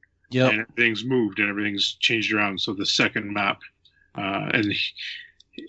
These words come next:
Speaker 2: so, I don't know if that's something you guys want to strive for, or if you wanna try one of the other ones.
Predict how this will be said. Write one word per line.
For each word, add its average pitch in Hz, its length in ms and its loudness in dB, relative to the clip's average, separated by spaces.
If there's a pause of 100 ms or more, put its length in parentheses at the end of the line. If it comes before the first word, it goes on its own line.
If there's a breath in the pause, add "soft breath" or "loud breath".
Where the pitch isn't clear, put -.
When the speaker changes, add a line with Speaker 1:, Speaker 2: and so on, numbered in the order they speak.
Speaker 2:
so, 107 420 4 (460)
I 113 60 0
don't 104 100 2
know 98 80 0
if 95 60 -6
that's 120 260 4
something 120 220 6
you 113 220 6
guys 117 180 8
want 120 340 -8
to - 60 0
strive 123 300 2
for, 180 440 0 (460 loud breath)
or 110 460 6
if - 140 0
you 117 100 8
wanna 107 220 6
try 104 340 4
one 101 140 0
of 104 40 0
the 101 80 0
other - 120 -6
ones. - 300 -8